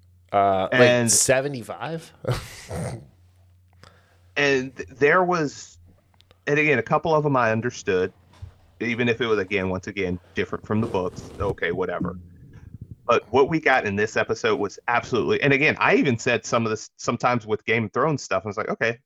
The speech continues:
Speaker 2: that was not necessary to see that." There was no need to see Rhaenyra's childbirth. No need to see it with that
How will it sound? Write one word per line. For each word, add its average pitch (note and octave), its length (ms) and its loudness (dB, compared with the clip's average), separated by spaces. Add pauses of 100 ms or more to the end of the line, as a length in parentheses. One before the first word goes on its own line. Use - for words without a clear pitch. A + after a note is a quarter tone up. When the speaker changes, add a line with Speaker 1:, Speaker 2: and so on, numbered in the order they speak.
(120)
Speaker 2:
that C#3+ 120 2
was C3+ 280 -4
not F#2+ 380 -2
necessary E2+ 500 -8
to E2+ 80 -12
see E2+ 220 -12
that." E2+ 220 -2 (1700)
There F4 140 2
was C#4 220 2
no D3 380 6
need A#2 340 2
to - 60 -16
see F#2+ 480 -10 (540)
Rhaenyra's F#2+ 640 -2 (760)
childbirth. - 640 -2 (300)
No D#3 320 4
need C#3 220 2
to A2 60 -10
see G#2 200 -6
it - 100 -2
with G2 180 -4
that F#2 220 0